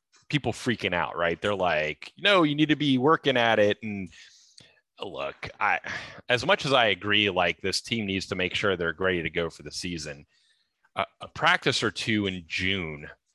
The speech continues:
<laughs> I, I, I'm not, it's whatever. In fact, I'd rather them actually bond, especially after losing talent like they had with leadership, that they rebond and reconnect.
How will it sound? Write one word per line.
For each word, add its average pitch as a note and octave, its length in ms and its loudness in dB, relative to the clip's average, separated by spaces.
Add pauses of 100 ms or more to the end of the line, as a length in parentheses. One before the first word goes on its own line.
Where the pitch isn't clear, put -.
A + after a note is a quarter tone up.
(160)
<laughs> - 1200 -20
I, B2 100 0 (720)
I, G2+ 140 -4 (200)
I'm A2+ 220 2
not, D#2+ 300 -2 (380)
it's - 520 -4
whatever. D2+ 440 -4
In F2 100 -6
fact, B2 220 2
I'd G#2 120 2
rather G#2 320 2
them F#2+ 240 0
actually F2 420 -4 (140)
bond, E2 480 -2 (100)
especially G#2 420 0
after G2 220 2
losing G2+ 420 0
talent D#2 460 -4
like F2 180 -2
they E2+ 120 0
had F2 440 2
with F#2 220 -8
leadership, F#2+ 560 -2 (460)
that A2 120 0
they F#2+ 100 2
rebond G2 680 2
and E2+ 100 -2
reconnect. F#2 760 -2